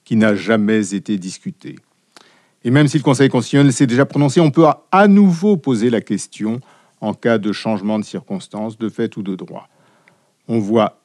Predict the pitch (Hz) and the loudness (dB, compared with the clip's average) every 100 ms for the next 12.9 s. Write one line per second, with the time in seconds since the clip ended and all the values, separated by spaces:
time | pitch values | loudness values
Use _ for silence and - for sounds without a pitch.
0 | _ 143 131 113 101 - - 87 90 - | _ 0 2 2 0 -4 -8 -8 -10 -16
1 | _ _ - 120 107 120 110 104 - 104 | _ _ -4 -4 -2 -2 0 -2 -6 -6
2 | 95 - 113 107 - 95 - - 110 82 | -8 -8 -8 -8 -8 -8 -6 -2 -2 -4
3 | 73 _ - 113 123 120 - 123 123 117 | -14 _ -4 0 2 0 -2 0 4 2
4 | 104 104 95 - 160 - 101 - _ _ | 0 -6 -6 2 2 2 -10 -10 _ _
5 | _ _ 101 - 113 92 104 101 - 104 | _ _ -10 -2 -2 -2 -4 -4 -4 -4
6 | 98 98 98 95 92 - 104 101 92 92 | -2 -2 -4 -6 -8 -6 -4 -4 -8 -8
7 | 98 85 98 - 101 - 98 95 92 - | -10 -10 -12 -10 -10 -8 -10 -10 -12 -6
8 | 101 87 82 _ 127 120 - - 107 - | -6 -6 -10 _ 0 0 0 -10 -14 -12
9 | - 123 127 - - - - - 107 95 | -6 -4 -6 -18 -20 -20 -16 -4 -2 -2
10 | 92 110 98 101 98 98 95 87 92 101 | -2 -2 -2 -4 -4 -2 -2 -4 -2 -4
11 | 95 107 95 87 90 104 104 113 104 92 | 0 0 0 -4 -4 -4 -4 -4 -6 -6
12 | 92 92 92 92 92 - 104 107 | -8 -8 -8 -8 -10 -12 -10 -8